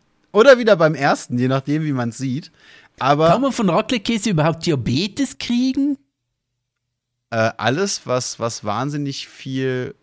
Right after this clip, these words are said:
Speaker 1: Fett hat, kann dich ab einer gewissen Menge in deinem Stoffwechsel, äh, schon, schon stark beeinflussen. Und Raclette hat ja jetzt eben, also Käse hat relativ viel Fett, hat relativ viel, äh, viel, viel Salz und viel Zucker.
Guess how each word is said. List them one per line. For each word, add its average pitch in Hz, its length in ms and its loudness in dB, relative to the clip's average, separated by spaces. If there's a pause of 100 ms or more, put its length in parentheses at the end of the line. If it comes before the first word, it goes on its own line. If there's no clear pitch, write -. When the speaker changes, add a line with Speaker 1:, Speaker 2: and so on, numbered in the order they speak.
Speaker 1:
Fett - 520 -8
hat, 107 340 -6 (480)
kann 123 260 0
dich 160 220 -10
ab - 160 -10
einer 139 160 -4
gewissen 117 520 -4
Menge 139 540 -4 (380)
in 117 180 -6
deinem 117 240 -2
Stoffwechsel, 113 1300 -8
äh, 101 40 -14
schon, 110 300 -8
schon 110 160 -10
stark 107 380 -8 (1160)
beeinflussen. 107 840 -6
Und 101 240 -10
Raclette 104 340 -10
hat 110 140 -10
ja 107 60 -4
jetzt 104 200 -8
eben, 104 460 -8
also 101 200 -12
Käse 113 460 -4
hat 107 180 -8
relativ 110 360 -8
viel - 180 -16
Fett, 139 320 -8
hat - 180 -16
relativ 104 360 -12
viel, 113 400 -8 (560)
äh, 107 260 -4
viel, 107 320 -6
viel 107 240 -8
Salz 107 240 -4
und 110 100 -14
viel - 160 -12
Zucker. 147 340 -6